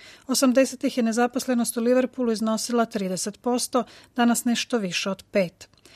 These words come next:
Industrija je propala, razvile su se uslužna djelatnost i kultura, no šarma oronuloga grada on se još nije riješio.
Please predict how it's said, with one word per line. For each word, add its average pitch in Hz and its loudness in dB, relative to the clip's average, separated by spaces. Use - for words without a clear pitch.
Industrija 240 2
je 190 0
propala, 285 2
razvile 202 -2
su 247 -2
se - 0
uslužna 226 -2
djelatnost 240 0
i 247 -4
kultura, 233 0
no 262 4
šarma 277 2
oronuloga 254 2
grada 220 0
on 202 -4
se 240 0
još 190 -2
nije 214 0
riješio. 190 -2